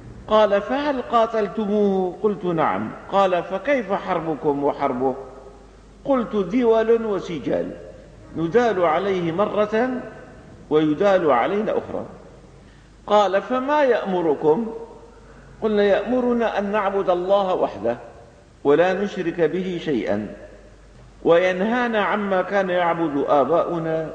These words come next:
ويأمرنا بالصلاة وبالصدقة وبالعفاف، ويأمرنا بأداء الأمانة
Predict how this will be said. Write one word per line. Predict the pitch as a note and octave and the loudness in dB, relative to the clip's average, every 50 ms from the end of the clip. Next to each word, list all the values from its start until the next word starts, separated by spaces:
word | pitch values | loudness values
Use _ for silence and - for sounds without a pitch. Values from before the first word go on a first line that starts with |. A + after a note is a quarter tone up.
| - - | -6 -4
ويأمرنا | A2+ B2 B2 B2 - - D#3 E3 E3 E3 D#3 C#3+ C3+ | 0 0 0 0 -2 -2 -4 -2 -2 -2 0 0 -2
بالصلاة | A#2+ A2 A#2+ - - - C3 B2+ C#3+ E3 E3 D#3 D#3 D#3 D3+ D3 C#3+ C#3+ - - - - - - - - - - - - | -2 -2 -6 -8 -4 -2 0 2 4 4 2 2 0 -2 -4 -2 -4 -4 -8 -12 -16 -18 -20 -20 -20 -20 -20 -18 -10 -4
وبالصدقة | C3 C#3+ C#3 A2+ A2 G#2+ - - - D#3 E3 D#3 D3+ C#3+ - - D3 C#3+ C#3 - - - - - - - - - - - - - - - - - - - - - - - - - - - - - - - - - - - - | 0 0 0 0 -2 -6 -6 -6 -4 -2 0 2 2 0 2 2 2 2 2 0 -6 -14 -16 -16 -18 -18 -20 -20 -20 -20 -20 -20 -20 -20 -20 -20 -20 -20 -20 -20 -20 -20 -20 -20 -20 -20 -20 -20 -20 -20 -20 -20 -10 -2 2
وبالعفاف، | D#3 F3 F3+ G3 G#3+ G3 F#3 C#3+ E3 F3 F3+ - G3 G3 F#3 F#3 F3+ F3+ F3 - - - - - - - - - - - - - - - - - - - - - - - - - | 4 4 4 2 0 0 0 0 0 -2 -2 0 0 2 2 2 0 -2 -4 -8 -12 -14 -16 -16 -18 -18 -20 -20 -20 -20 -20 -20 -20 -20 -20 -20 -20 -18 -18 -16 -16 -10 -4 0
ويأمرنا | C3 C3+ C#3 C3 - C#3+ D#3 E3 F3 F#3 F3+ E3+ E3 D#3+ D#3 | 2 4 4 2 2 0 -4 -4 -2 -2 -2 -2 -2 -2 0
بأداء | C#3+ C#3+ D3 - - C#3+ B2+ C#3+ D#3 D#3 - - | 0 0 0 0 0 0 2 2 2 2 0 0
الأمانة | D3+ D3 - - C#3 C#3 D3+ E3 D#3+ D#3 D3+ D3+ D3+ D3+ D3+ - - - - | -2 -4 -2 -2 -2 -2 -2 -2 -2 -2 0 -2 -2 -2 -4 -8 -12 -14 -14